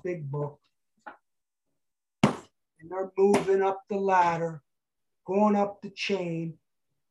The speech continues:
They never had a position in their life. All of a sudden, they're getting these positions, G S O. They can make statements, they can talk, and they can say stuff.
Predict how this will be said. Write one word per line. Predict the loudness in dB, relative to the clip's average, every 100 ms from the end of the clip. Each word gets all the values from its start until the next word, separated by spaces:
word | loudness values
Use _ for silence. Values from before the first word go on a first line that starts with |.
| _
They | 2
never | 4 6
had | 8 8
a |
position | 6 4 6 4 2 2
in | 4
their | 4 4
life. | 4 2 2 -4
All | 4 4
of |
a | 4
sudden, | -2 -2 -2 -2
they're | -6
getting | -2 -2 -2
these | -4
positions, | -6 -10 -4 -4 -4 -6 -6 -8
G | -8 -2
S | 0 0 0
O. | 2
They | 2
can | 0 0
make | 0 -2
statements, | -2 -2 -2 -6
they | -4
can | -6 -4
talk, | 0 2 0
and | -6
they |
can | -8 -6
say | 2 2
stuff. | 0 -2 -2